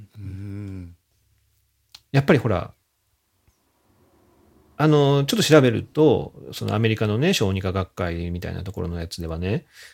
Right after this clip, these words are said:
Speaker 3: その将来的により攻撃的になる、その反-、反抗をするとか、
Speaker 1: うん。
Speaker 3: あの、精神的にこう、
Speaker 2: うん。
Speaker 3: 影響が及ぼすみたいな、子供の頃に怒鳴られたりとか、恥ずかしめられたり、まあ、そのほら、大勢の前でなんかさ、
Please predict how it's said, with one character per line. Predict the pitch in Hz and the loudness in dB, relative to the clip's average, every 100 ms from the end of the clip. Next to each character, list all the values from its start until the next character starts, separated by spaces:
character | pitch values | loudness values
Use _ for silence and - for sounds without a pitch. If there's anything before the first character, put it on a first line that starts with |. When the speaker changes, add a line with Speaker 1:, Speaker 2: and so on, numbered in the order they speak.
| - | -16
Speaker 3:
そ | - | -10
の | 87 95 | -8 -8
将 | - 139 | 0 4
来 | 139 143 | 4 4
的 | 131 139 | 0 0
に | 160 98 | 0 -2
よ | 104 101 113 | -4 0 2
り | 139 | 2
攻 | - 131 | 4 4
撃 | 123 120 | 4 0
的 | - 110 | -2 -4
に | 110 | -2
な | 101 | -2
る、 | 87 | -4
そ | 92 | -6
の | |
反-、 | 110 110 - | -2 -2 -2
反 | 110 | -4
抗 | 104 107 | 0 0
を | 98 | 0
す | - 98 | -2 -6
る | 92 | -6
と | - | -10
か、 | - 127 131 | -8 -2 0
Speaker 1:
う | 127 | -2
ん。 | 120 117 110 _ _ _ | -8 -14 -18 _ _ _
Speaker 3:
あ | - 95 | -8 -6
の、 | 90 90 | -4 -6
精 | - 104 | -4 -4
神 | 110 | -4
的 | 104 104 | -4 -4
に | 110 104 98 98 95 | -2 -4 -6 -10 -8
こ | 87 80 | -6 -6
う、 | 78 | -8
Speaker 2:
う | |
ん。 | |
Speaker 3:
影 | 101 110 | -4 -2
響 | 104 95 | -2 -4
が | 92 | -2
及 | 101 98 | -2 -2
ぼ | 95 | -4
す | - | -6
み | 87 | -8
た | 87 | -10
い | 80 | -12
な、 | |
子 | - 110 | -6 -2
供 | 101 | 0
の | 95 | -2
頃 | 90 90 | -4 -6
に | 87 | -6
怒 | 87 101 | -6 -2
鳴 | 92 | 0
ら | 90 | -2
れ | 85 | -4
た | 82 | -8
り | 90 | -10
と | 87 | -12
か、 | 95 101 _ - - - _ _ _ | -12 -14 _ -20 -20 -20 _ _ _
恥 | - 98 | -8 -6
ず | |
か | - | -4
し | 101 | -4
め | 107 | -2
ら | 95 | -2
れ | 92 | -2
た | - | -6
り、 | - | -6
ま | |
あ、 | 107 | -6
そ | 95 | -4
の | |
ほ | 90 | -4
ら、 | |
大 | 101 120 | 2 4
勢 | 131 120 | 6 6
の | 98 | 4
前 | 90 | -2
で | 90 | -4
な | 87 | -6
ん | |
か | 87 | -8
さ、 | - | -10